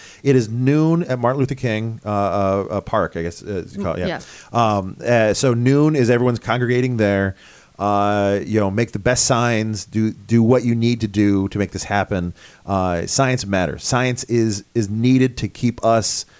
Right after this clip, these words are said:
Speaker 1: always being the best humans we can be. The world needs us. I mean, we are in a rough part sometimes. Not to be negative. I know I try to say positive on the, on these shows here. But, like, we are, what makes, um, uh, humans amazing is our, our amazing brain, the science we do,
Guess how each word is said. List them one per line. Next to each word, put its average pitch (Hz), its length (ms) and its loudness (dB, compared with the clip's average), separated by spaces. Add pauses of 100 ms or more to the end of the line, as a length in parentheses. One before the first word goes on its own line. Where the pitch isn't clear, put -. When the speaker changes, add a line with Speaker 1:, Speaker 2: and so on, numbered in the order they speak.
(300)
Speaker 1:
always 123 500 4
being 117 380 0
the 104 80 0
best 110 440 -2 (160)
humans 113 360 0
we 101 120 -2
can 104 320 -8
be. 80 200 -6
The 117 140 -2
world 147 260 4
needs 110 200 0
us. - 140 -6
I 104 40 -4
mean, 104 200 -2
we 131 160 4
are 120 160 4
in 113 80 0
a 104 80 2
rough 101 260 0
part 92 220 -2
sometimes. 87 300 -4
Not 131 120 0
to 139 60 -2
be 135 120 2
negative. 110 360 0
I 98 60 -2
know 107 80 0
I - 20 0
try 117 120 -2
to 104 40 -2
say 110 100 -4
positive 101 480 -2
on 95 160 -4
the, 92 200 -6
on 98 60 -6
these 95 120 -6
shows 104 280 -2
here. 78 140 -6 (540)
But, 117 380 0
like, 110 240 -2 (300)
we 135 240 4
are, 135 200 4
what 135 160 2
makes, 147 400 -2
um, 127 220 -4
uh, 131 60 -8
humans 127 480 0
amazing 110 340 0
is 92 140 -2
our, 92 200 0
our 95 220 0
amazing 104 460 0
brain, 107 400 -2
the 85 80 -6
science 120 400 -2
we 113 80 -4
do, 98 340 -2